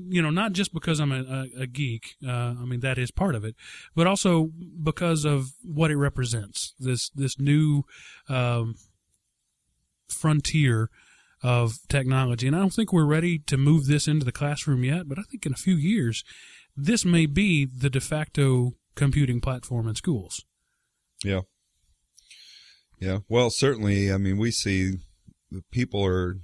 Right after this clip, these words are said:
Speaker 2: grasping at ways to use these devices
Speaker 1: Yeah.
Speaker 2: in the classroom. Uh, sometimes they're really kinda overstretching, but, uh, but I can certainly see that. I mean, the future is going in that direction. It's just a matter of,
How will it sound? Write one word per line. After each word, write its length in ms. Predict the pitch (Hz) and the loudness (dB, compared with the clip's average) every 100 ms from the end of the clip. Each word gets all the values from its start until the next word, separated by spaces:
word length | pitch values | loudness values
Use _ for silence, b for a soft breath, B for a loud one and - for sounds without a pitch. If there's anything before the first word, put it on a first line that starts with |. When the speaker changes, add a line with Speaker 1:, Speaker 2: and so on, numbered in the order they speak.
| - _ | -18 _
Speaker 2:
grasping 540 | - 113 127 - 104 92 | 2 4 4 0 -2 -2
at 120 | 71 | -2
ways 320 | 98 95 92 | 0 0 0
to 100 | 98 | -2
use 260 | 92 104 95 | -2 -2 -2
these 200 | 92 87 | -4 -2
devices 500 | 90 104 104 95 87 | 0 2 2 -2 -4
Speaker 1:
Yeah. 60 | |
Speaker 2:
in 40 | 90 | -6
the 60 | |
classroom. 500 | - 101 98 98 90 B B B B 73 | -2 -2 -2 -4 -6 B B B B -2
Uh, 240 | 95 95 | 0 0
sometimes 560 | - 110 104 98 95 92 | 0 0 0 0 0 -2
they're 240 | 92 92 | -2 -2
really 440 | 92 98 90 87 87 - | 0 0 0 -2 -8 -12
kinda 340 | - 92 82 92 - _ _ _ | -6 -4 -4 -6 -12 _ _ _
overstretching, 800 | 104 98 92 - 104 107 87 87 | -2 0 -2 -2 0 0 -4 -6
but, 200 | 85 82 - B B B - | -4 -6 -8 B B B -10
uh, 280 | 90 87 87 - _ | -6 -4 -6 -10 _
but 160 | 131 127 | 0 2
I 100 | 139 | 0
can 160 | 190 | -2
certainly 300 | 165 190 123 | -2 -2 -2
see 180 | 104 160 | 0 2
that. 140 | 110 104 | 2 2
I 40 | |
mean, 120 | 123 | 2
the 80 | 120 | 0
future 340 | 170 170 123 | 0 0 0
is 80 | 104 | 0
going 260 | 123 120 107 | 2 0 0
in 80 | 101 | 0
that 120 | 95 | 0
direction. 460 | 95 110 113 92 95 | 0 0 0 -4 -4
It's 120 | - | -4
just 220 | 107 - | -6 -4
a 60 | 101 | -2
matter 360 | 98 95 95 | 0 0 0
of, 140 | 90 | -2